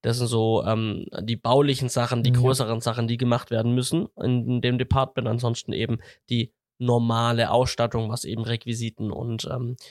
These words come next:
Speaker 1: ja, ähm, eben die Ausstattung der Räumlichkeiten angeht. Ähm, ja,
Speaker 2: Ja.
Speaker 1: also wer da Lust hat auf ein, auf ein wirklich geiles Projekt, ich hab schon gesagt, Flugzeugabsturz, Wrackteile, ähm, es ist wirklich ein interessantes Projekt. Ich verlinke in den Shownotes den Link zu meinem Aufruf. Da findet ihr die Synopsis und die Projektmappe.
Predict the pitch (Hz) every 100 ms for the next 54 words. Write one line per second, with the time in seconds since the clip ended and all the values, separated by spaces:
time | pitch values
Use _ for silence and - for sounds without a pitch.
0 | _ - 110 117 - _ - 123 - -
1 | - - 117 113 107 120 - 120 110 120
2 | 117 - 123 - - - - - - _
3 | _ _ _ _ _ _ _ - 123 135
4 | 135 - 131 _ - 135 147 160 165 175
5 | 180 202 226 - 233 - 170 175 175 160
6 | 139 139 151 147 - 135 131 - 147 156
7 | 127 127 131 123 120 - 156 - 151 -
8 | 135 - 135 - 143 - 139 127 - -
9 | - - 123 127 135 151 175 180 165 156
10 | 147 147 156 147 - 160 - 143 - 135
11 | 147 160 - 135 131 147 160 160 147 -
12 | 127 127 131 135 127 123 160 - 190 190
13 | - - - - 135 139 131 127 120 135
14 | 160 - 160 139 127 127 120 131 131 131
15 | 131 143